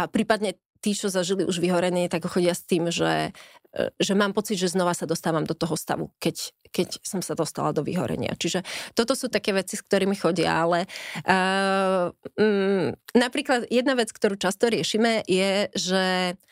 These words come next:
pretože keď ku mne príde klient, klientka, ktorý je taký unavený, vyčerpaný, a tak my nezačíname od tej duševnej energie.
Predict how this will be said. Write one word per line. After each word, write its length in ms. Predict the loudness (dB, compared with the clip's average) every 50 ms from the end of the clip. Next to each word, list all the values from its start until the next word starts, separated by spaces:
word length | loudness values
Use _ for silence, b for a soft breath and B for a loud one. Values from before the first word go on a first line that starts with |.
| b b b b -2
pretože 400 | 0 0 0 0 0 0 0 0
keď 140 | 0 -2 -2
ku 160 | 0 2 2
mne 80 | 2 2
príde 720 | 2 2 0 0 2 2 2 2 2 2 2 0 0 -2 -2 0
klient, 240 | 0 0 0 0 -2
klientka, 400 | 0 0 0 0 0 0 0 0
ktorý 320 | 0 0 0 0 2 0
je 60 | 0 -2
taký 280 | -4 -2 -2 0 2 2 2 0 0
unavený, 480 | 0 0 2 2 2 2 2 2 2 2
vyčerpaný, 720 | 0 0 0 -2 -2 -2 0 0 2 2 2 0 -2 -4 B B B B B B B _
a 240 | 0 2 2 2 0
tak 160 | 0 0 2
my 160 | 2 2 2
nezačíname 640 | 2 0 0 -2 -2 -2 -2 -2 0 0 0 0 -2
od 80 | -2 0
tej 160 | 0 0 0
duševnej 400 | 0 -2 -2 -2 0 0 0 0
energie. 560 | 0 0 0 0 -2 0 0 0 -2 -2 B